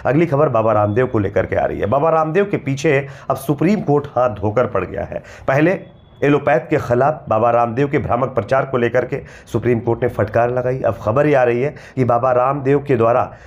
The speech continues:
योग से कमाए गए पैसों का भी अब हिसाब किताब सुप्रीम कोर्ट ने लेना शुरू कर दिया है। स्क्रीन पर खबर है, आप देख सकते हैं,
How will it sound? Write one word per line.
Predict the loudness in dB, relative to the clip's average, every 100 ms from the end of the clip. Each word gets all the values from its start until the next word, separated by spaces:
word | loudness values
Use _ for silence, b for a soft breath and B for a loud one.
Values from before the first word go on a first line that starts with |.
| B
योग | -2 2 4 4 0
से | 0 0
कमाए | 0 2 0
गए | 2 0
पैसों | 2 2 2 0 0
का | 0 0 0
भी | 0 -2
अब | 0 0
हिसाब | -2 0 0 0
किताब | -2 -2 -2
सुप्रीम | -2 -2 -2
कोर्ट | 0 -2 0
ने | 0
लेना | 2 2 2 0 B B B -12 -2
शुरू | 0
कर | 0 -2
दिया | -6 -8
है। | -8
स्क्रीन | -6 -2 0
पर | 0
खबर | 0 0 0
है, | 0 -4 B B
आप | -4
देख | 0 0 0
सकते | -2 0
हैं, | 0 -2